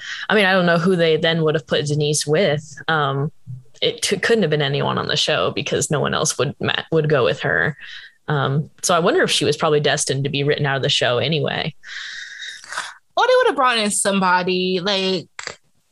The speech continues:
Speaker 2: you know, they would have brought in somebody. 'Cause she definitely would not have been with Ron. That would have been horrible. <laughs>
Speaker 1: Yeah.
Speaker 2: I mean, we kinda got a potential of what could have happened
Speaker 1: Mm-hmm.
Speaker 2: with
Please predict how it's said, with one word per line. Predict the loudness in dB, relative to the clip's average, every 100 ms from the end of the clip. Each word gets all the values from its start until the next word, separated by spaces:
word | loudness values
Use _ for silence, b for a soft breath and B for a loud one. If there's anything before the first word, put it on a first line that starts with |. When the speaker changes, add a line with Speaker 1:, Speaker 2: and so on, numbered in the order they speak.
| _ _ _ _ _ _ _ _ _ _ _
Speaker 2:
you | -2 0
know, | 0 0 0
they | 0
would | 0
have | 0
brought | 0 0
in | -2
somebody. | -2 -4 -2 -2 -2 -2 -6 b b b _ _ _ _ -4
'Cause | -2 0
she | 0
definitely | 2 2 2 2
would | 2
not | 2
have | 0 0
been | 0
with | 0 2
Ron. | 2 4 2 -2 -6 _
That | 0 2 4
would | 2
have | 0
been | -2 -2
horrible. | 0 2 2 0 0 0
<laughs> | 0 2
Speaker 1:
Yeah. | 4
Speaker 2:
I | 4 4 2 0 -2 -2 0 0 2
mean, | 2 2 0
we | 0
kinda | 2 2 2 0
got | 2 4 2 0 -6 _ _ _ _ _ _ _ _ _ -4
a | -4
potential | 0 -2 -2 -2 0 2 2
of | 2
what | 0 0
could | -2
have | 0 0
happened | 0 -2 0 0 0 0 -4 -10 _ 0
Speaker 1:
Mm-hmm. | 2 2 0
Speaker 2:
with | 0 2 2 -2